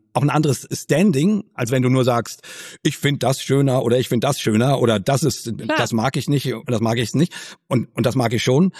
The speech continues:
Speaker 1: Aber diese Problematik zieht sich ja quasi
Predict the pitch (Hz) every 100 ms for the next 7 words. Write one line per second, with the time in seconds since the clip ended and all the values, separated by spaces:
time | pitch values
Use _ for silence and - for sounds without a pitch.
0 | - - - - - _ - 139 151 147
1 | 147 - 180 180 - 151 147 139 156 143
2 | - - 175 165 160 143 135 - - 127
3 | 143 139 131